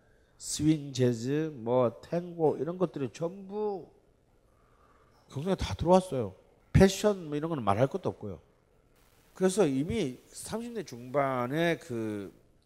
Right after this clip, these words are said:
경성은 굉장한 그 일종의 그 서구의 그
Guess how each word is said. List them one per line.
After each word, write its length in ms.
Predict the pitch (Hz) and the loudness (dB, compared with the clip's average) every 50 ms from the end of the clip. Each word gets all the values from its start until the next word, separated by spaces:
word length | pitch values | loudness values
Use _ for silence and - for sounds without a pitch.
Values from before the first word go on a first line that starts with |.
| _ _ _ _ _ _ _ _ _ _ _ | _ _ _ _ _ _ _ _ _ _ _
경성은 680 | - 120 120 123 127 147 139 139 143 135 110 92 82 78 | -8 -6 -4 -2 -2 0 0 0 0 -2 -2 -6 -10 -4
굉장한 760 | - 131 147 202 233 226 226 214 180 156 147 135 123 113 107 95 | -2 -2 -2 -2 -2 -2 -2 0 2 2 2 2 0 -4 -6 -4
그 520 | 107 110 104 101 98 95 90 82 80 - - _ _ _ _ - - - _ - | -2 -2 0 0 0 -2 -4 -8 -10 -14 -18 _ _ _ _ -20 -20 -20 _ -8
일종의 540 | 131 123 - 160 147 127 113 113 120 120 | -6 0 2 2 4 6 6 6 4 4
그 140 | - 127 117 | 2 2 0
서구의 840 | 107 - - 180 185 180 170 165 151 143 131 120 120 123 131 131 117 | 0 2 2 2 2 4 2 2 4 4 6 6 6 6 6 6 4
그 360 | - 120 113 110 104 98 80 | 2 0 -2 -2 -2 -4 -8